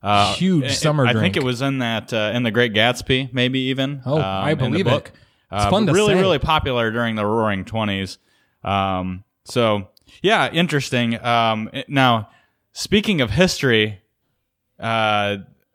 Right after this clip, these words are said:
Speaker 1: everything that I read said that he met a, an unfortunate demise.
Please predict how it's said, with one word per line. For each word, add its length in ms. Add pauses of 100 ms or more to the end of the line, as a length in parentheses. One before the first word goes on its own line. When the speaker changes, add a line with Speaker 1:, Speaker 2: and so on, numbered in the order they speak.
Speaker 1:
everything 460
that 100
I 140
read 480
said 300
that 200 (180)
he 220
met 240
a, 320
an 120
unfortunate 720
demise. 720